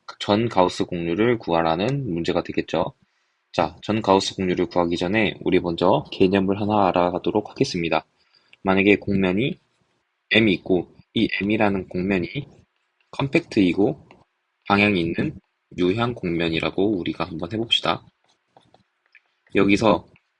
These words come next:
컴팩트라는 뜻은 바로 경계가 없다는 뜻이에요.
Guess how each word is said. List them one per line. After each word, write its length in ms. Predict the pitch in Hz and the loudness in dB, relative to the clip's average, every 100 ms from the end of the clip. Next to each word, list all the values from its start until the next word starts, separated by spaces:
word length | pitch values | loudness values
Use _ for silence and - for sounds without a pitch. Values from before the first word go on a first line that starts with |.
| _ | _
컴팩트라는 880 | - 156 156 196 - 165 156 120 110 107 | -10 -2 0 0 2 4 4 2 0 0
뜻은 420 | 107 110 160 170 _ _ _ _ | -2 -2 -6 -8 _ _ _ _
바로 500 | 90 90 123 - - _ _ _ _ _ | 0 2 0 -2 -20 _ _ _ _ _
경계가 540 | - 104 110 117 127 131 | -8 -2 4 6 8 6
없다는 420 | 87 - 92 92 - 143 - _ _ _ _ | 4 0 -2 -2 -10 -14 -14 _ _ _ _
뜻이에요. 360 | 120 - 82 | -4 -2 -4